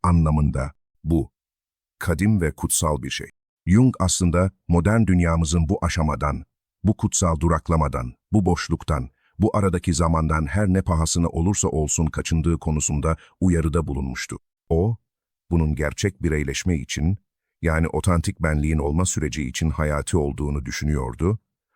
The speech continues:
Ama kimse sana bu kısımdan bahsetmiyor, değil mi? Ve tam olarak şimdi açığa çıkaracağımız şey de bu. Uyanıştan sonra ruhunda gerçekte ne oluyor? Ve eğer doğru anlarsan, bu motivasyon kaybının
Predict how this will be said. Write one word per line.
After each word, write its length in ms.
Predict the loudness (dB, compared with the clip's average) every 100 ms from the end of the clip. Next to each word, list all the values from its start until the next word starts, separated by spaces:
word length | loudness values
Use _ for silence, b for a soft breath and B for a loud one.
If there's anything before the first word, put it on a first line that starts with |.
| b b
Ama 200 | -2 -2
kimse 420 | -4 -2 0 0
sana 360 | -2 -2 -2 -2
bu 100 | -4
kısımdan 540 | -2 -2 -2 -2 -4
bahsetmiyor, 760 | -4 -4 -4 -4 -6 -6 -6 -14 _ _ _ _ _ -2
değil 260 | 0 0 -2
mi? 180 | -8 -10 _ -4
Ve 100 | -2
tam 240 | 4 6 6
olarak 320 | 4 -2 0
şimdi 220 | 0 2
açığa 340 | 0 0 0 0
çıkaracağımız 680 | 0 -2 0 0 2 2
şey 340 | 2 0 -2 -2
de 120 | -4
bu. 140 | -8 -12 _ _ 2
Uyanıştan 500 | 4 4 2 2 4
sonra 360 | 2 2 2
ruhunda 520 | 2 2 2 2 2
gerçekte 560 | 2 0 0 -4 0 2
ne 40 |
oluyor? 420 | 4 2 0 -6 -10 _ _ _ -2
Ve 140 | 0 2
eğer 360 | 2 0 0
doğru 260 | -2 0 0
anlarsan, 720 | 0 2 0 0 -2 -6 -12 _ _ _ _ _ 2
bu 120 | 4
motivasyon 640 | 4 2 0 0 0 0
kaybının 580 | 0 -4 -2 0 0